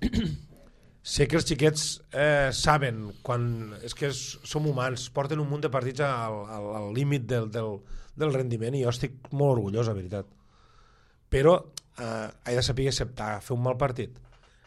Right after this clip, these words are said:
És més, si nosaltres haguéssim tingut, eh, haguéssim girat la pilota les vegades que la girem normalment i haguéssim combinat a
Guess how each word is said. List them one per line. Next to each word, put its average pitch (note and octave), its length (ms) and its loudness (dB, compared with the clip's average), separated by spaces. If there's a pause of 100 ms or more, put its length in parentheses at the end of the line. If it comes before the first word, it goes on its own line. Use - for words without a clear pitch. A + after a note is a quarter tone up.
(100)
És B2 160 -4
més, C#3 300 0 (500)
si - 160 -4
nosaltres D3+ 220 2
haguéssim E3+ 260 2
tingut, D#3 400 2 (140)
eh, B2 100 2 (220)
haguéssim D3+ 260 0
girat C#3+ 240 4
la C#3+ 140 4
pilota C3+ 340 2
les B2 80 -2
vegades C3 320 0
que D3+ 80 -4
la C3+ 80 2
girem B2+ 300 0
normalment A#2 500 -2 (760)
i C3 220 -4
haguéssim D3+ 400 0 (100)
combinat C#3+ 560 0
a B2+ 220 4